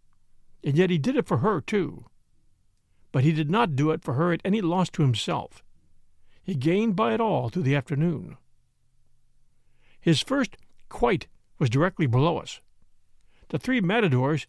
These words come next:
take the bull in turn after each charge he makes at the picador. Belmonte was the first.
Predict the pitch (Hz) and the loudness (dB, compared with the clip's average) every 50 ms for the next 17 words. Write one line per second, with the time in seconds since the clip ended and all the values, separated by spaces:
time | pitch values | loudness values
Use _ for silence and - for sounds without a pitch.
0 | - - - - 202 - - 160 127 175 254 247 220 190 - - - 226 208 170 | -20 -10 -2 -2 -2 0 0 -2 0 0 2 2 2 2 0 0 -2 0 0 0
1 | 139 143 147 143 - - - - 214 180 - - - - 220 190 160 135 120 139 | 0 0 -2 -2 -4 -6 -2 -2 -2 -2 -2 -8 -6 -2 0 0 2 2 2 2
2 | 147 160 160 - - 147 131 135 - 226 226 - 165 143 139 117 110 - - 117 | 2 2 0 -2 -4 -6 -6 -4 -2 -4 -4 -4 -6 -6 -6 -8 -8 -10 -16 -18
3 | 117 - _ _ _ _ _ _ - _ _ _ - - _ _ - 123 117 156 | -20 -20 _ _ _ _ _ _ -20 _ _ _ -20 -20 _ _ 0 0 2 2
4 | 202 226 175 - 156 143 127 120 110 123 - - 214 180 117 - - | 2 2 2 0 0 2 2 0 0 -2 -4 -2 -4 -4 -4 -8 -14